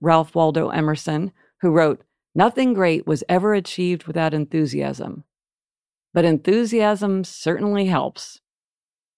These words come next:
Sometimes, even when we can't persuade people to take an interest in the things we love, we can sweep them along with our enthusiasm. What a passionate life Julia Child led,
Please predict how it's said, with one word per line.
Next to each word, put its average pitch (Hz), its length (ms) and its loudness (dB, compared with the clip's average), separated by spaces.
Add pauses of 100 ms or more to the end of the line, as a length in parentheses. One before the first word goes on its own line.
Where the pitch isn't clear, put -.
(360)
Sometimes, 165 840 -2 (500)
even 285 320 2
when 254 120 2
we 233 120 0
can't - 340 -4
persuade 196 600 -2
people 185 300 -2
to 170 120 -4
take 170 240 -4
an 151 100 0
interest 156 520 -2
in 170 100 0
the 147 100 0
things 151 380 -2
we 180 220 -2
love, - 440 -4 (720)
we 185 120 0
can 190 240 2
sweep - 560 -4
them 226 120 2
along 156 600 0 (300)
with 160 140 -4
our 151 180 2
enthusiasm. 147 960 -6 (960)
What 247 140 2
a 233 60 2
passionate 208 680 -2
life 151 460 0
Julia 156 400 0
Child 147 420 -2
led, 135 440 -6